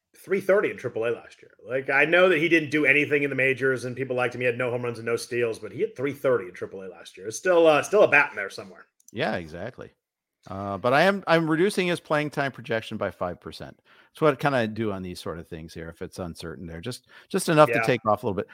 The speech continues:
Speaker 2: The Red Sox, let's talk a little Red Sox here while we're at,
Speaker 1: Sure.
Speaker 2: well, no, we got a Red Sox. I, I got another gateway player to talk about that one in our hitters after pick two hundred. So we'll discuss the, the Red Sox logjam in a second.
Speaker 1: Fair enough. Fair enough. Uh,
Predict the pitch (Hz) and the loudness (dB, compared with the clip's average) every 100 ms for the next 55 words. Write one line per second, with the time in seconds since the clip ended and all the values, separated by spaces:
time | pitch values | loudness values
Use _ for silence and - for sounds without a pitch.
0 | - - 160 254 - 92 - 247 - 208 | -4 6 10 10 8 0 0 0 4 4
1 | 185 135 117 110 95 82 - 87 85 90 | 6 6 6 4 0 0 -4 -6 -4 -4
2 | 82 85 175 226 214 202 226 - 170 190 | -4 -4 6 8 10 10 8 4 4 8
3 | 185 175 165 160 156 151 - 165 170 170 | 10 10 8 6 4 4 4 6 8 8
4 | 180 175 160 120 147 139 135 120 120 113 | 10 10 6 8 6 6 2 2 2 4
5 | 107 98 113 95 - 101 95 92 98 101 | 2 0 0 0 0 -4 -2 -4 -4 -6
6 | 92 113 101 101 117 123 107 107 - 98 | -2 0 0 0 0 0 2 -2 -2 -8
7 | 104 - 101 92 87 110 98 - _ 156 | -8 -4 -4 -4 -4 -4 -4 -10 _ 4
8 | 190 180 185 160 - 135 127 127 120 117 | 4 4 4 4 4 0 2 0 2 0
9 | 101 107 101 85 95 87 82 - 76 - | 0 0 0 0 -8 -8 -10 -12 -14 -18
10 | _ _ _ _ _ - 147 139 139 - | _ _ _ _ _ 2 4 6 2 4
11 | 160 156 151 - 165 165 143 | 6 8 6 4 6 6 6